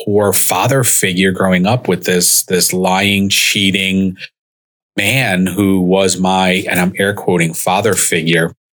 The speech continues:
And it, it just didn't work for me, and, and had a lot of struggle with him.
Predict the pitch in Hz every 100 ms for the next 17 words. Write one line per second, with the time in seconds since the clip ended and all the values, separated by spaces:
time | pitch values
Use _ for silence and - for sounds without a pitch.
0 | _ _ _ _ - - 95 90 87 92
1 | 90 - - 110 104 92 - 98 90 82
2 | 95 107 - - 87 90 92 95 90 87
3 | - _ _ _ 110 98 101 147 139 104
4 | - 90 87 87 87 - 113 110 98 90